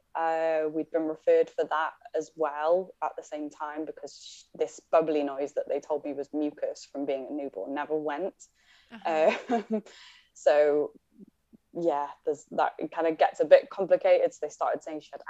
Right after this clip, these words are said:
Speaker 1: asthma, even though she does not have asthma. Um,
Speaker 2: Mm.
Speaker 1: I did the course. Uh, whilst I was doing the course, I kinda worked out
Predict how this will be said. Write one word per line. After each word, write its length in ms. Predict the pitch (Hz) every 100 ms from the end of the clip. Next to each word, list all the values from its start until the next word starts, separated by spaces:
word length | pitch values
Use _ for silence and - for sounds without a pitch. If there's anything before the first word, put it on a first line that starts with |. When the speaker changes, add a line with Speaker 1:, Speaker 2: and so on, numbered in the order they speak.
| 185
Speaker 1:
asthma, 500 | - - 175 175 170
even 260 | 160 151 151
though 240 | 147 143 147 _ _
she 140 | -
does 200 | 147 143
not 120 | 151 -
have 80 | 143 143
asthma. 400 | - - 147 143 - -
Um, 60 | 143
Speaker 2:
Mm. 460 | 139 139 135 139 135 - - _ _ _
Speaker 1:
I 40 | 170
did 220 | 175 151
the 60 | 170
course. 720 | - 151 147 147 - - - -
Uh, 460 | 127 135 135 135
whilst 400 | 143 147 147 -
I 40 | 151
was 80 | 147
doing 140 | 143
the 80 | 135
course, 340 | - 143 131 -
I 240 | 135 131 - -
kinda 120 | 135
worked 320 | 135 - -
out 180 | 139 123